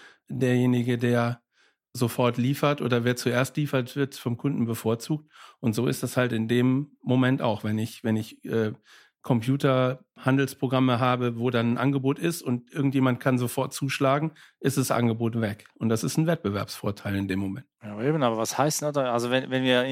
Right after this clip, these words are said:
Speaker 2: die, die Struktur der Zeit anschauen, da, da kommt ja die Unmittelbarkeit, das sofort, das Fort-, Sofortness kommt da nicht,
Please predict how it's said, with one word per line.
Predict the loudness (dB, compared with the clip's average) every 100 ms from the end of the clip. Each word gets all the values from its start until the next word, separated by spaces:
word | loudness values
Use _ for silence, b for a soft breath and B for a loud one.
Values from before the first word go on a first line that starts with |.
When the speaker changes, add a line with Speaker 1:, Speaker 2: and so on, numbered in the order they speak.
| -6
Speaker 2:
die, | -6
die | -4
Struktur | -2 -2 0 2 2
der | 2
Zeit | 2 2 2 0
anschauen, | -4 -4 0 0 0 -2 -8 b b b b b
da, | 0
da | 0 0
kommt | 0 0
ja | 0
die | -4
Unmittelbarkeit, | -2 0 0 0 -2 0 0 2 2 2 -2 -4
das | -2 0
sofort, | 0 2 2 2 0
das | 0
Fort-, | 2 0 0
Sofortness | -4 -2 2 0 0 -4
kommt | -2 -4 0
da | 0
nicht, | 0 -2 -6 -10